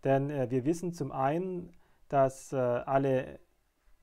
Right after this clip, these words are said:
Matrizen in der Teilmenge der, äh, speziellen orthogonalen Matrizen, Matrizen die Eigenschaft haben, dass, äh, die Determinante dieser Matrizen eben plus eins ist, während wenn wir das Komplement in,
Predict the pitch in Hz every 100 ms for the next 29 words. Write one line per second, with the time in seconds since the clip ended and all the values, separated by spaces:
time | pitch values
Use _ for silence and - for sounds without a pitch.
0 | _ _ _ - 131 - 196 190 190 175
1 | 165 139 131 117 - 127 151 170 156 135
2 | 123 123 143 113 131 - 160 175 214 165
3 | 156 147 139 135 127 123 175 175 - 185
4 | 180 170 135 160 165 151 147 135 135 131
5 | - 127 127 120 117 - 139 120 117 113
6 | 120 113 117 135 170 170 151 139 127 120
7 | 131 - 131 110 151 175 170 151 156 151
8 | 143 - - _ _ _ _ 123 131 131
9 | 123 123 120 120 135 139 117 - 117 117
10 | 113 131 160 165 143 143